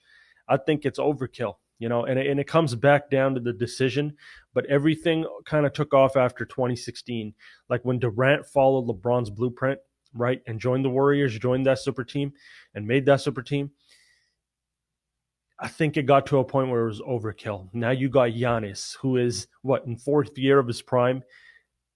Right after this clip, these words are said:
and they're speaking on him like he's gotta go somewhere, you know? Same thing with Booker, but it's like, yo, you guys aren't understanding. LeBron did what he did and K D did what he did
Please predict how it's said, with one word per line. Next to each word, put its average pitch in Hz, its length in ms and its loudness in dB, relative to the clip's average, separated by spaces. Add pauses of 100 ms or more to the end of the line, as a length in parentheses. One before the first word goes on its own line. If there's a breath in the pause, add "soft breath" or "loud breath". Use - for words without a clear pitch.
(120)
and 127 380 0 (520)
they're 143 200 4
speaking 147 380 0
on 127 100 2
him 127 220 -2
like 110 140 -4
he's 139 180 -2
gotta 123 220 2
go 113 160 -2
somewhere, 98 480 -10 (100)
you 117 80 -6
know? 110 240 -4 (280 soft breath)
Same 143 260 2
thing 143 160 2
with 120 160 0
Booker, 139 320 0
but 120 120 -2
it's 127 160 -4
like, 135 160 0
yo, 165 120 2
you 131 180 -4
guys 165 380 -2 (100)
aren't 143 220 -2
understanding. 139 720 -2 (500 soft breath)
LeBron 139 480 2
did 156 220 -2
what 147 100 0
he 123 120 -2
did 131 260 0
and 117 100 -2
K 135 180 0
D 139 140 0
did 131 180 2
what 123 160 0
he 117 120 -4
did 123 320 -4